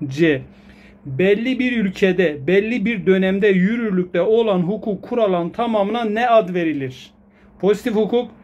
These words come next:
mevzu hukuk, maddi hukuk, şekli hukuk, tarihi hukuk. Arkadaşlar, belli bir ülkede, belli bir dönemde yürürlükte olan hukuk kurallarının te-, tamamına biz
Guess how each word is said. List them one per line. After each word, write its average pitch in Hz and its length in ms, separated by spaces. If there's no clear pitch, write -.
mevzu 170 320
hukuk, 226 400
maddi 170 380
hukuk, 233 360
şekli 190 460
hukuk, 240 320
tarihi 196 540
hukuk. 165 600
Arkadaşlar, 214 560
belli 220 360
bir 233 200
ülkede, 190 580
belli 202 300
bir 208 140
dönemde 196 400
yürürlükte 190 680
olan 175 500
hukuk 196 360
kurallarının 185 520
te-, 233 420
tamamına 214 720
biz 226 460